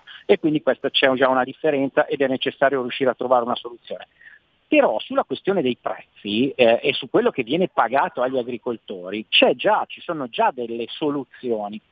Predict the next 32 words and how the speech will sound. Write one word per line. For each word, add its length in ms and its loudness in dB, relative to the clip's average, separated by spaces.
Esiste 400 0
una 180 2
legge, 340 0
che 80 0
è 20 2
la 60 4
legge 240 -2
sulle 180 -4
pratiche 420 -2
sleali, 560 2
che 80 -6
è 40 -2
stata 200 0
approvata 460 -2
in 80 -4
Europa, 560 2
è 80 -14
stata 360 -4
ripresentata 920 -2
poi 180 -2
in 60 -2
Italia 480 2
durante 360 -4
il 80 -6
governo 480 2
Conte 420 -4
uno, 280 2
quindi 220 -8
quando 200 -4
Centinaio 500 2
era 140 6
ministro, 600 -6